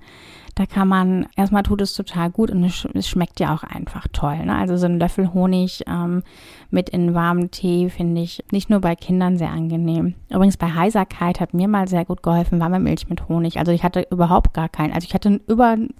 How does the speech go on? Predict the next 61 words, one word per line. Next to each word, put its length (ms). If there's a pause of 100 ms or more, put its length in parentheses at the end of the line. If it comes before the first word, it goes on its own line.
nur 200
keine 220
Stimme 260
mehr. 240 (160)
Ich 100
hatte 160
keinen 180
Husten, 240
keinen 180
Schnupfen, 380
meine 220
Stimme 240
war 120
plötzlich 440
irgendwie 340
weg 160
und 140
ich 80
konnte 320
wirklich 360
nur 120
noch 160
so 340 (640)
ganz, 320 (300)
ja, 180
man 160
kennt 200
das, 120
ne, 120
dieses 400
raue 260
Flüstern, 560
was 180
man 180
dann 280
hat. 120 (160)
<laughs> 160
Dann 200
habe 220
ich 200
wirklich 360
abends 400
eine 320
Tasse 360
warme 380
Milch 280
mit 140
Honig 280
getrunken 380
und 100
am 80
nächsten 280
Morgen 160
war 120
meine 180
Stimme 360
komplett 480
wieder 240
da, 200
keine 320
Ahnung. 240